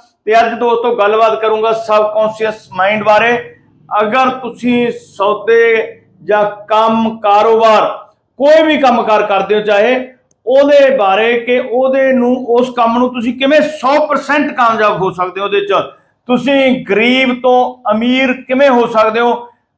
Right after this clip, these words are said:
ਇਹਦੇ ਬਾਰੇ ਤੁਹਾਡੇ ਨਾਲ ਮੈਂ ਗੱਲ ਕਰੂੰਗਾ। ਇਹ ਜਿਹੜਾ ਮੰਤਰ ਹੈਗਾ, ਇਹ ਜਿਹੜਾ, ਅਹ,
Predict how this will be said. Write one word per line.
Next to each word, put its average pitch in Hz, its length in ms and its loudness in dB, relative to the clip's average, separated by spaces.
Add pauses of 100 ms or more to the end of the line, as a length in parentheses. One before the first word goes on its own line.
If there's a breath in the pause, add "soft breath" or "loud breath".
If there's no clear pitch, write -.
(140)
ਇਹਦੇ 302 220 2
ਬਾਰੇ 269 180 4
ਤੁਹਾਡੇ 240 280 0
ਨਾਲ 214 100 -2
ਮੈਂ 214 100 0
ਗੱਲ 214 200 -2
ਕਰੂੰਗਾ। 233 300 -2
ਇਹ 269 360 2
ਜਿਹੜਾ 269 220 2
ਮੰਤਰ 220 480 0
ਹੈਗਾ, 214 500 0 (160)
ਇਹ 262 200 0
ਜਿਹੜਾ, 262 460 4
ਅਹ, - 600 -12